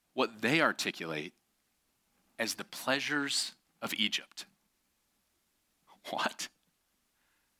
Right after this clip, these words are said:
Isn't it amazing that when we get to a place of fear, that when we get to a place of, of true concern over self, we romanticize the pain of the past? Right?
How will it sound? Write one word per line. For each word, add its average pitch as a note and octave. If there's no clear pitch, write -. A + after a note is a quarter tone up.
Isn't D4
it C#4+
amazing B2+
that E3
when G3+
we G3
get B3
to G3
a C#3
place -
of C3
fear, B2+
that D3
when F3
we F#3
get A#3
to G#3+
a E3+
place E3
of, C3+
of C#3+
true B3+
concern F3+
over A#2+
self, A2+
we C3+
romanticize C3
the G#2+
pain G#2
of F#2
the -
past? -
Right? C#3+